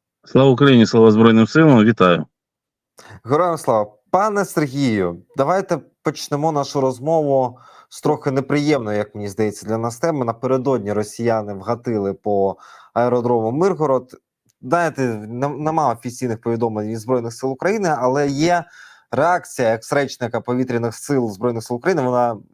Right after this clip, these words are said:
Speaker 2: Юрія Ігната, вона достатньо емоційна. Я лише виокремлю декілька слів з неї. Удар був, є певні втрати. Що нам потрібно все ж таки розуміти про це, як ви вважаєте?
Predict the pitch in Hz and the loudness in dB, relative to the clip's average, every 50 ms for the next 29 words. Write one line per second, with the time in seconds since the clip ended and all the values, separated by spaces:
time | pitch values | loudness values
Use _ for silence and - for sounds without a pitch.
0 | - - 131 127 131 131 131 120 120 120 120 - 170 175 - 117 123 135 156 151 | -10 -6 -4 -2 0 0 2 2 0 0 -2 -2 -2 -2 -2 -2 -2 -2 -2 -2
1 | 127 135 135 - - 156 143 139 - - 127 127 127 135 143 - - - 220 202 | -2 -2 -6 -2 0 0 0 0 -2 -6 -8 -6 -6 -6 -6 -8 -8 -6 -4 -2
2 | 175 151 131 - _ - - - - - _ _ 120 120 151 160 160 160 151 143 | 0 -2 -2 -4 _ -14 -20 -20 -20 -20 _ _ -4 -2 0 2 2 2 0 0
3 | 143 143 131 - - 147 135 135 160 160 143 - 135 127 123 123 117 120 135 139 | -2 -4 -4 -4 -2 -2 0 0 0 0 0 -2 -4 -4 -4 -2 0 0 -2 -2
4 | - 131 120 - 135 127 - - 139 131 120 101 92 90 95 104 107 98 90 90 | -2 -6 -6 -4 -4 -6 -6 -4 -4 -2 -2 -2 -4 -6 -6 -4 -4 -2 -2 -4
5 | 85 - _ _ _ _ _ - 147 139 131 151 147 135 135 120 120 156 202 226 | -6 -8 _ _ _ _ _ -6 -4 0 2 2 2 0 0 -2 0 0 0 0
6 | 214 214 - _ _ _ _ _ _ _ - 107 104 107 120 135 147 160 160 - | 0 -2 -8 _ _ _ _ _ _ _ -12 -8 -4 -2 0 2 2 0 -2 -4
7 | - - - 123 123 123 120 120 123 120 - - 117 104 92 - - 101 - - | -8 -6 -2 -2 -2 -2 -2 -4 -6 -8 -6 -2 -2 -2 -2 -2 -6 -10 -8 -4
8 | - 196 190 185 175 139 117 - 120 - 123 117 104 104 104 - - 120 110 - | -2 -2 0 0 0 0 -2 -4 -6 -6 -6 -6 -6 -6 -8 -8 -6 -6 -6 -6
9 | - 117 - - 120 120 123 113 120 135 143 175 190 190 - 135 - - 117 107 | -8 -8 -4 -4 -2 -2 -2 -4 -4 -4 -2 -2 -2 -2 -4 -6 -4 -4 -6 -6
10 | - - 120 110 110 113 113 - 107 98 92 90 92 87 80 87 85 80 78 - | -4 -4 -2 0 -2 -2 -2 -4 -8 -8 -6 -6 -6 -6 -6 -6 -6 -6 -8 -10
11 | _ - | _ -20